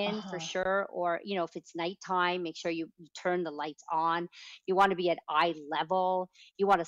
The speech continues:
Speaker 1: smile a lot when you're on the video call. You wanna wear, like you said, make sure that you're wearing something nice. Um,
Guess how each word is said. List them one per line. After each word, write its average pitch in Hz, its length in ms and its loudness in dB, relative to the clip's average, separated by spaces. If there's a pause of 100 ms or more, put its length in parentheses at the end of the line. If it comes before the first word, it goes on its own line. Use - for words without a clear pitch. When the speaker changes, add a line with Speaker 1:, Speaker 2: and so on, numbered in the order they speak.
(140)
Speaker 1:
smile 170 340 4
a 185 160 0
lot 180 180 6
when 185 140 -4
you're 180 180 0
on 180 60 0
the 175 140 -8
video 180 260 -2 (140)
call. 175 420 6 (360)
You 185 80 2
wanna 180 320 4
wear, 170 120 2 (120)
like 165 220 -6
you 165 80 -14 (180)
said, 180 260 2 (120)
make 160 100 -10
sure 202 200 -2
that 180 140 -6
you're 165 200 -8
wearing 160 200 -6 (120)
something 147 280 -12 (100)
nice. 214 460 -2 (200)
Um, 165 180 -2